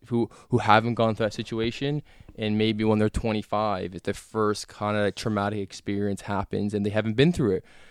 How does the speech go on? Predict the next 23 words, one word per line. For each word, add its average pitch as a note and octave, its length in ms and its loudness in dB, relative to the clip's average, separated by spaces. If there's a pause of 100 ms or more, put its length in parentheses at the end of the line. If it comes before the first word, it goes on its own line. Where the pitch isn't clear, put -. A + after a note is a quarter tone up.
(120)
and G#2+ 80 0
they G#2+ 60 4
don't A2 80 6
know G#2+ 60 6
how G#2+ 120 0
to G#2+ 80 4
prepare G#2 360 2
for G#2 280 0
it - 40 -2
and G2+ 80 0
they G#2 60 2
don't G#2 220 2
know, G#2 240 0
they G2+ 140 0
don't G#2 260 -2
know G2+ 460 4 (300)
how G#2 220 0
to G2+ 80 2
react G2+ 460 -2
when F#2+ 140 0
it F#2 80 -2
happens. A2 500 -8
So, G2+ 400 2